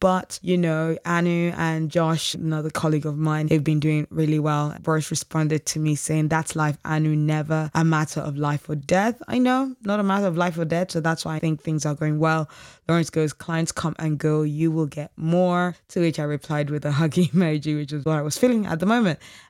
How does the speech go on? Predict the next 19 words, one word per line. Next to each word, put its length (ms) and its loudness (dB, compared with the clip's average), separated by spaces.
And 160 2
his 180 0
response 440 0
says, 320 2
"Awesome 360 0
times 440 0
as 200 -2
we've 120 -2
just 260 -2
launched 260 0
a 80 -8
four 380 -2
hundred 480 0
hour 240 2
training 400 -2
course 340 -2
on 240 0
retail 460 -2
media." 640 2